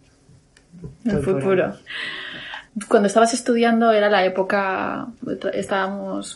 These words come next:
Speaker 1: o estabais, eh, bajo una dictadura, ¿no? La mayoría, de
Speaker 2: Mm.
Speaker 1: dos años. Eh, pensando ahora en cómo tú, que eres profesora también, pensando cómo se enseña ahora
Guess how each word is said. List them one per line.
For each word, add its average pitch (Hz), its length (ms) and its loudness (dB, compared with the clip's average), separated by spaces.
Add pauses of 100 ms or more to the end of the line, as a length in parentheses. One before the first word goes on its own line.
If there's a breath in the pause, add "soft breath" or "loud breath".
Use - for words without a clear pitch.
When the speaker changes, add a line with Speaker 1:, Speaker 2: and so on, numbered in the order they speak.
Speaker 1:
o 170 80 -8
estabais, 190 580 -8 (300 soft breath)
eh, 190 340 6
bajo 185 220 0
una 190 80 4
dictadura, 185 420 0
¿no? 220 100 2
La 240 80 2
mayoría, 208 600 -2
de 170 180 4
Speaker 2:
Mm. 185 40 2
Speaker 1:
dos 190 200 0
años. 202 540 -4 (560 soft breath)
Eh, 220 220 4
pensando 220 480 4
ahora 233 180 6
en 233 80 4
cómo 208 320 2
tú, 214 260 4
que 196 100 2
eres 190 140 2
profesora 196 520 0
también, 185 420 -2
pensando 196 400 0
cómo 220 180 0
se 208 140 -4
enseña 190 380 -2
ahora 185 320 0